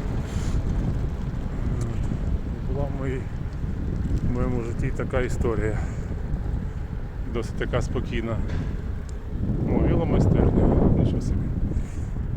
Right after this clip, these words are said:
Е... Да, була така мить, можна назвати це мить. Рік я працював там. Компанія "Автолегіон" називалася.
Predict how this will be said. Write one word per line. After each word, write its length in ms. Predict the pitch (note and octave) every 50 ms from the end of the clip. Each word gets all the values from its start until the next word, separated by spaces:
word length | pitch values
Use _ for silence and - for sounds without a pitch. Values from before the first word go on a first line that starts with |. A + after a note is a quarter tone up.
| - - - - - - - - - A#2+
Е... 120 | A#2+ - - - - - - - - - - - - - - - - - - - - - - - - - - - - - - - - - - - - - - - - -
Да, 160 | D3 D#3 D3+
була 220 | - D3 D3+ D#3
така 340 | E3 - C#3 - C#3+ C#3 C#3+ C#3 - - - - - - - - - - - - - -
мить, 260 | B2+ C3+ C3+ - - - - - - - - - - - - - - - - - - - - - - - - - - - - - - - - -
можна 220 | A#2 A2+ A2 A#2+ A#2
назвати 300 | G#2+ A#2 A#2 B2 A#2+ -
це 140 | - A#2
мить. 280 | A2 A#2 B2 B2 - - - - - - -
Рік 180 | B2 A#2+ -
я 60 | - G#2
працював 440 | G#2+ - - - A2 A2+ A#2 C3 - -
там. 100 | - - - - - - - - - - - - - - - - - - - - - - - - - - - -
Компанія 480 | A#2+ - - A#2 A2+ A2 G#2+ G#2+ G#2
"Автолегіон" 560 | G2+ - - - G#2+ G#2+ G#2+ G2+ A2 G#2+ G#2
називалася. 520 | G#2 G2+ F#2+ G2+ G2+ G2+ G2 - - -